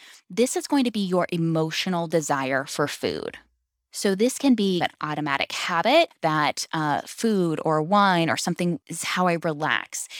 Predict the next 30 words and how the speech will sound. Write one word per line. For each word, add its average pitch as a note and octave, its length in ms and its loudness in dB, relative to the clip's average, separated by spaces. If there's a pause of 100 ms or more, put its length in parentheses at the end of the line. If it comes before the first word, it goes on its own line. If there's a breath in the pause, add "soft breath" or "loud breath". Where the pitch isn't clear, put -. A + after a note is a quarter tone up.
(180 loud breath)
It's - 160 -2
simply C#4+ 680 -2
this F3 380 0 (280 loud breath)
emotional A#3 1040 0
desire F#3 760 -2 (140)
to F3+ 480 -2 (260)
reach E3+ 360 -4
for D4 120 -2
food F#3 380 -2
as - 160 -2
a E3 60 0
way D#3+ 280 0
of D3 420 2
avoiding D#3 420 -2
negative F3+ 300 0
emotions, B3 680 0
of - 140 -8
procrastinating G3+ 760 -2
on E3 80 -4
tasks - 640 -6 (260 loud breath)
that F3+ 120 0
we F#3+ 100 -2
don't F#3 240 0
want - 160 -4
to - 100 -8
do, F#3 400 -2
as F#3+ 140 -2
a F3+ 40 -2
way F3+ 280 2
of D#3+ 400 2